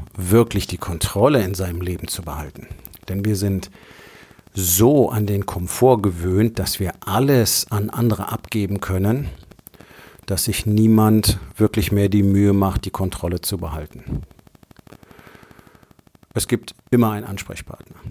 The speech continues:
Es gibt Polizisten, es gibt Anwälte, es gibt Ärzte, es gibt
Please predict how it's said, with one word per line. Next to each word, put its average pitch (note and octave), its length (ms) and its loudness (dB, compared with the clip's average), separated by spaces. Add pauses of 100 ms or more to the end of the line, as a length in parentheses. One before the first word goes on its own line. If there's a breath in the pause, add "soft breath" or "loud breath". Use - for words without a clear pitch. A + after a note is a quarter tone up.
(320)
Es - 120 -14
gibt - 140 -16
Polizisten, - 680 -4
es - 140 -10
gibt - 280 -12
Anwälte, F#2 560 -2
es - 160 -6
gibt - 260 -8
Ärzte, F#2+ 540 -4
es - 200 -6
gibt - 340 -6